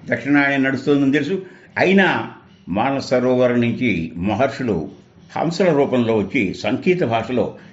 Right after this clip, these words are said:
ఇంకా ఉత్తరాయణం రాలేదు అనేటువంటి విషయాన్ని తెలిచారు. కానీ ఈ లోపల ఆ భీష్మార్జునుల యుద్ధం అయిన తర్వాత చివరికి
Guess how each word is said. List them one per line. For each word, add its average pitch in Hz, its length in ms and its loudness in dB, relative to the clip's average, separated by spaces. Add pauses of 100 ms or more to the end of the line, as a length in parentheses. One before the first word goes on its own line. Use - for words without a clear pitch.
(120)
ఇంకా 131 220 -2
ఉత్తరాయణం 131 640 -2
రాలేదు 123 560 -2 (140)
అనేటువంటి 120 760 -6 (220)
విషయాన్ని 110 520 -6 (220)
తెలిచారు. 110 360 -10 (440)
కానీ 175 380 -6
ఈ 214 140 -2
లోపల 131 520 0 (340)
ఆ 107 60 0
భీష్మార్జునుల 143 720 0
యుద్ధం 117 260 -2
అయిన 131 140 2
తర్వాత 117 440 0 (1040)
చివరికి 160 600 2